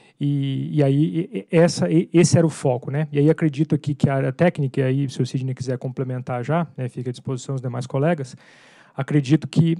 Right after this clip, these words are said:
é, a, o pessoal tenha evoluído aqui num determinado texto. Ah, concordo com você que, de certa maneira, é, nós não estamos tratando, não devemos tratar micro e mini geração como geração, porque assim não são, né? São, é, é uma capacidade de produção do próprio consumidor.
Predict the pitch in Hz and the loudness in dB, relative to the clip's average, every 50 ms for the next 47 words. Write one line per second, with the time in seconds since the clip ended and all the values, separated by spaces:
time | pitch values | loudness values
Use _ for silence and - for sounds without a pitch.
0 | 220 190 156 151 151 147 147 151 160 165 143 156 165 - - 135 - - 147 143 | -2 0 2 2 2 2 2 0 -2 -2 -2 -2 -2 0 -2 0 2 4 2 2
1 | - - 156 151 151 160 165 156 139 127 160 165 165 156 156 151 170 196 156 156 | 2 2 0 2 2 2 4 4 4 6 6 6 6 6 4 4 2 4 4 4
2 | 147 - - 156 147 147 151 147 143 143 135 - 147 151 151 143 143 143 151 - | 2 4 2 2 2 2 0 2 2 0 2 2 2 2 2 0 -2 -2 -2 2
3 | - 175 - - - - _ _ - 143 151 147 - - - 143 131 - 139 139 | 2 2 2 2 -2 -12 _ _ -10 -8 -8 -8 -6 0 0 0 0 2 2 2
4 | 139 131 127 - 135 127 131 123 - 147 139 - 147 127 135 131 - 156 139 131 | 2 2 -2 -4 -4 -6 -4 -4 -4 -4 -4 -4 -8 -8 -8 -8 -4 -4 -4 -4
5 | - 139 139 147 143 131 135 139 143 156 170 202 165 147 143 147 139 131 139 143 | -4 -4 -4 -2 -2 -2 -2 0 0 -2 -2 -4 -4 -4 -2 -2 -2 0 0 0
6 | 139 143 156 165 156 - - 151 151 151 135 - - 135 - - 143 147 147 143 | 0 0 0 0 -2 -2 -2 -2 -2 -2 -2 -2 -2 -2 -2 -2 -2 0 0 0
7 | 135 151 156 160 156 131 143 147 139 - 147 139 - 147 143 139 139 135 135 143 | 0 0 0 0 0 0 0 -2 -4 -4 -6 -4 -2 -2 -2 -2 -2 -2 -4 -4
8 | 143 - - 139 135 135 139 127 139 139 139 - - - 135 131 - - 143 151 | -4 -4 -4 -4 -4 -4 -4 -4 -2 -2 -4 -4 -4 -4 -4 -4 -4 -4 -4 -4
9 | 147 170 170 147 131 - 208 208 196 - 240 - - 240 233 240 269 254 - 160 | -2 -2 -2 -2 -2 -2 -4 -4 -2 -2 -2 -2 0 -2 -2 -2 -2 -2 -2 -2
10 | 151 135 123 123 156 190 190 _ - 143 151 156 160 - _ _ _ _ _ _ | -2 -2 -2 -8 -10 -10 -10 _ -14 -12 -12 -12 -12 -14 _ _ _ _ _ _
11 | _ _ - 147 147 139 139 143 139 135 - 147 - - 143 - - 156 147 143 | _ _ -8 -6 -6 -6 -6 -6 -8 -6 -6 -8 -6 -6 -6 -4 -4 -4 -4 -4
12 | 147 - 165 151 - - 147 147 151 147 - 147 143 - - - 160 156 - 180 | 0 0 0 0 2 0 0 0 0 0 0 0 -2 -2 -4 -4 -4 -4 0 2
13 | 185 208 160 131 113 | 0 2 2 0 -2